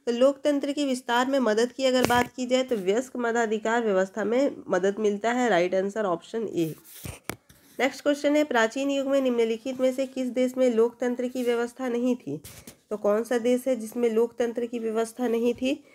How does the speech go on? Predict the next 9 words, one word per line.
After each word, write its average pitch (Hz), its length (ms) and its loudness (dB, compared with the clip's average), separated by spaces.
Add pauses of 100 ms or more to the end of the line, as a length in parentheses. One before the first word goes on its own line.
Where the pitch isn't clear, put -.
(220)
तो 214 60 -2
ऑप्शन 202 460 0
नंबर 214 360 4
डी, 202 360 -2 (380)
रूस 247 400 0
में 226 220 6
लोकतंत्र 208 600 0
की 220 200 -8
व्यवस्था 175 640 -2